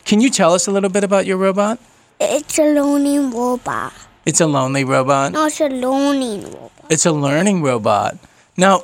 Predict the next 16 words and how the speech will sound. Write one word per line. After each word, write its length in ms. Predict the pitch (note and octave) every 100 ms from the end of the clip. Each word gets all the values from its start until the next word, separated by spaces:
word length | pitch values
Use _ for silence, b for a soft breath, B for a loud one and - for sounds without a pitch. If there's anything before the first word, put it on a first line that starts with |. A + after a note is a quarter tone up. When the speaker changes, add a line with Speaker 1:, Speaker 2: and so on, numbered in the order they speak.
| -
Speaker 1:
do 100 | - E3+
you 240 | D#3+ G#3
teach 340 | - A#3+ A3+
it, 180 | C#4 -
or 80 | F3
does 220 | D#3+ C#3+
it 100 | D3+
teach 320 | - D3 -
you? 360 | C#3 C3+ F#2 - - _ _ _ _
Speaker 2:
Te-, 240 | D4 C#4 - - _ -
it 180 | C#4
teaches 720 | - C#4+ C#4 - C#4+ C#4 B3+
me. 420 | B3+ B3 B3 A#3+ - - -
Speaker 1:
It 140 | D3+
teaches 500 | - D3+ - A#2 A#2+
you. 320 | A#2 D3 -